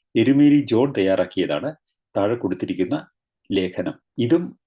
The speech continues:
അക്കാലത്ത് ജനയുഗത്തിൽ പ്രസിദ്ധീകരിച്ചിരുന്നതാണ്. എരുമേലിയിൽ പേട്ടതുള്ളലിനോടനുബന്ധിച്ച് കാണപ്പെടുന്ന ഗരുഡൻ ഒരു അത്ഭുത പ്രതിഭാസമാണെന്ന് ഭക്തന്മാർ പ്രചരിപ്പിക്കുന്നത് കേൾക്കുമ്പോൾ ഞങ്ങൾക്ക് അത്ഭുതമാണ് തോന്നിയിട്ടുള്ളത്.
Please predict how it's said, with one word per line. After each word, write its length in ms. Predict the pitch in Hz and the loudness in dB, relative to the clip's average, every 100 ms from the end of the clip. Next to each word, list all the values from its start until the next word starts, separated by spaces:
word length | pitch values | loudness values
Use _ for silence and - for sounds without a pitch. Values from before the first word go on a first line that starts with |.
| - | -8
അക്കാലത്ത് 600 | 113 - 95 95 175 175 _ _ | -2 0 0 0 -2 -4 _ _
ജനയുഗത്തിൽ 720 | - 104 104 107 98 101 147 - _ - | -4 -2 2 2 0 0 -4 -4 _ -6
പ്രസിദ്ധീകരിച്ചിരുന്നതാണ്. 1080 | - - - 95 95 - 92 120 87 73 - _ _ - | -6 -6 -2 -2 -2 -4 -4 -2 -2 -4 -10 _ _ 0
എരുമേലിയിൽ 560 | 127 156 160 160 170 156 | 2 2 2 2 -2 -2
പേട്ടതുള്ളലിനോടനുബന്ധിച്ച് 1160 | 127 127 143 139 135 127 135 113 107 110 110 - | -2 -2 -2 0 0 0 -2 -2 -4 -6 -10 -8
കാണപ്പെടുന്ന 600 | - 95 101 - 90 117 - _ | -4 -4 -4 -6 -6 -6 -6 _
ഗരുഡൻ 400 | 98 104 110 147 - | -4 -2 0 -2 -2
ഒരു 180 | 104 - | -2 -2
അത്ഭുത 360 | 180 - - 156 | -4 -4 -2 0
പ്രതിഭാസമാണെന്ന് 920 | 160 113 110 127 123 - 110 98 120 123 | -2 -2 -2 0 -2 -4 -8 -8 -10 -10
ഭക്തന്മാർ 460 | 107 113 110 117 | -8 -6 -2 -2
പ്രചരിപ്പിക്കുന്നത് 800 | 120 101 101 120 - 120 117 110 | -2 -2 0 0 -4 -8 -6 -4
കേൾക്കുമ്പോൾ 500 | 92 92 - 85 113 - - | -4 -6 -6 -4 -6 -6 -4
ഞങ്ങൾക്ക് 420 | 101 123 123 143 139 | -2 0 0 -4 -2
അത്ഭുതമാണ് 680 | 110 110 147 135 107 110 143 | -4 -4 -2 0 0 -4 -4
തോന്നിയിട്ടുള്ളത്. 580 | 104 92 82 73 71 71 | -4 -4 -8 -10 -10 -10